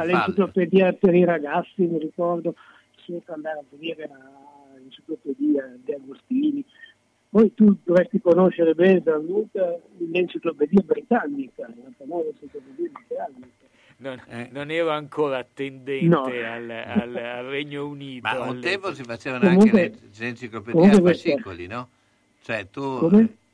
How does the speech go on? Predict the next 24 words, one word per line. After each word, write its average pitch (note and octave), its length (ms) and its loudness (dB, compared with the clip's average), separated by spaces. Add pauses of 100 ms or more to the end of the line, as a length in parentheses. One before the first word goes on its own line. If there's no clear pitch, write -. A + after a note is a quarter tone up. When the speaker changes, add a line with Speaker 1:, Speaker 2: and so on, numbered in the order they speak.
(400)
Speaker 1:
facevi C3+ 420 -8
anche B2+ 520 -6
le, G2+ 380 -12
le G2+ 120 -10
enciclopedie A2+ 720 -10
a B2 60 -6
fascicoli, G2 840 -14
cioè G#2 260 -10
tu A#2 260 -12 (100)
Speaker 2:
Esatto. D#3 360 0
Speaker 1:
settimanali, B2+ 960 -6
io G2 140 -12
mi G2 100 -16
ricordo F#2+ 420 -10
che E2 100 -20
la D#2+ 120 -18
G G2 240 -14
venti F#2+ 400 -16
la A2 80 -14
Speaker 3:
Vabbè, F#2 160 -14
che A2 80 -14
Speaker 1:
fece A2 180 -14
Speaker 3:
le, C#3 140 -10 (120)
l'enciclopedia D3+ 480 -12